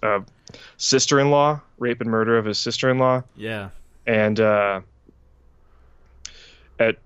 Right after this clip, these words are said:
Speaker 1: and they found some evidence that pointed to this guy, and initially he denied it, and then he confessed to these serial killings and other rapes and killings that were not previously associated with this case.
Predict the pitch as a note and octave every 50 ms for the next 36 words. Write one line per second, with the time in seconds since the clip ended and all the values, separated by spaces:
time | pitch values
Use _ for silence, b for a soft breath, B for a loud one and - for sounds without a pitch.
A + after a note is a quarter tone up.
0 | _ - C3+ A#2 A#2 - - A#2+ B2 B2 B2 A#2+ - - B2+ B2 B2+ B2+ B2+ B2+
1 | B2 - C3 B2 A#2+ A#2+ A#2 B2 A#2+ A#2+ A#2 A2 - B2 A2+ G#2+ - - B2 A#2+
2 | A2+ A2+ A#2 G#2+ A#2 A2+ - - C#3+ C3 C3 C3 C3 C3 B2+ B2 A#2 A#2 A#2 A2+
3 | - B2+ A#2 A#2 A2 A2+ A2+ G#2+ A2 A2+ B2 B2 B2 B2 B2 B2+ B2 B2 B2 B2
4 | B2+ A#2 A2+ A2+ A2+ A2 A2+ A2+ A2+ A#2 A2+ A2 A2 G#2+ - b b b b b
5 | b b b b b b b _ - D3 B2 - - D#3 D3+ C#3+ C#3+ C#3 - -
6 | - - - - C3+ B2 B2 A#2+ A#2+ A#2 A#2+ A#2+ A#2 A2+ b b b b b b
7 | _ _ - A#2+ B2 B2+ C3 - - - C3 B2+ B2 A#2+ - C3+ B2 B2 B2 B2
8 | B2 A#2 A#2 - B2 A2+ A2+ A2+ A2 A2 - - - C#3 C#3 C3+ C#3+ C#3+ C#3 C3+
9 | C3+ C#3 C3+ - - C3 B2 A#2+ A#2+ - - B2 A2+ A2+ - A#2+ A#2 A2+ A2+ A2+
10 | G#2 A#2 A2 G#2+ G#2+ G#2+ G#2+ A2+ A2+ A2 - - - B2+ A#2+ A2 A2+ A2 - -
11 | A2+ G#2+ G#2 - A2 - - A2+ A2 A2+ - A2 G#2+ G2+ - G#2+ G#2+ - - -
12 | C3 A#2+ A2+ - A#2+ A2 G#2 - - A2 G#2 G#2+ G#2+ - - - -